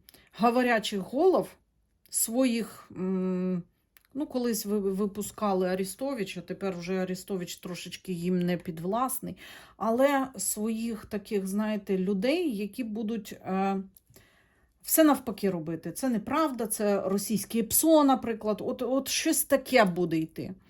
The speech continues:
Ось, ну, мені здається, що ми вже не раз робили на цю тему: що десь пропадає, десь залягає, десь на складі, а тепер взагалі пропало.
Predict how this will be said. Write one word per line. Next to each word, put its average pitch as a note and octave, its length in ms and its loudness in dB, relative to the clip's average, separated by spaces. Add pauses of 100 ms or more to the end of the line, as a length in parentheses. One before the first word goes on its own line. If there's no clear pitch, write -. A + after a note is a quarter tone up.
(560)
Ось, F#3+ 260 0
ну, A3 100 2
мені D4+ 320 8
здається, B3+ 720 0
що - 240 -6
ми C4 220 4
вже A3+ 220 0
не A3 180 2
раз F#3 300 2
робили E3 400 -2
на D#3+ 160 -2
цю - 180 -8
тему: D#3+ 400 -4
що F#3+ 440 2 (340)
десь G#3+ 360 2
пропадає, G#3 800 -2
десь G3 320 2
залягає, F#3+ 720 0
десь F#3 360 0
на F3+ 140 0
складі, A3 720 2 (400)
а F#3+ 160 0
тепер G#3+ 400 2
взагалі A3+ 640 0
пропало. D#3+ 640 -8